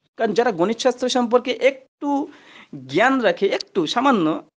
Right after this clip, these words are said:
যারা জ্ঞান রাখে গণিত শাস্ত্র সম্পর্কে, পয়েন্ট বলার পরে যদি একটা জিরো আসে, তার মান কত?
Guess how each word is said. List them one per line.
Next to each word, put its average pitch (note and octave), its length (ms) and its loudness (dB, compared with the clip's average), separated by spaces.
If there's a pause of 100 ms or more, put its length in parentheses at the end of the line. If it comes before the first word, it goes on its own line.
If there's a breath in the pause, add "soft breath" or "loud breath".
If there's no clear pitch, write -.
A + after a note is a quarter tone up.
(160)
যারা F3+ 220 2
জ্ঞান F#3+ 260 -2
রাখে F3+ 160 0
গণিত D#3 260 2
শাস্ত্র G3+ 320 -2
সম্পর্কে, F#3+ 560 -6 (680 soft breath)
পয়েন্ট B3 560 2
বলার F#3+ 280 2
পরে A3 180 2
যদি G#3+ 340 -4
একটা A#3 400 2
জিরো F#3 260 4
আসে, A#3 560 4
তার F3+ 160 2
মান F#3 260 2
কত? D3 340 -4